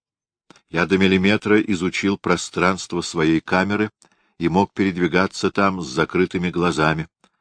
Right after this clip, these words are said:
на все сто процентов используя в рукопашной драке стратегическое преимущество ниш,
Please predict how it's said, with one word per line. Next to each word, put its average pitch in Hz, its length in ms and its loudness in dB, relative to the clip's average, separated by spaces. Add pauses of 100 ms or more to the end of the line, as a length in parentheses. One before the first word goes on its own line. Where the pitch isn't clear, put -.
на 76 140 -4
все 92 300 0
сто - 280 -2
процентов 101 680 0
используя 92 720 0 (240)
в 73 80 -6
рукопашной 80 680 0
драке 98 460 0 (220)
стратегическое 85 1000 -2
преимущество 82 800 -4
ниш, 82 540 -4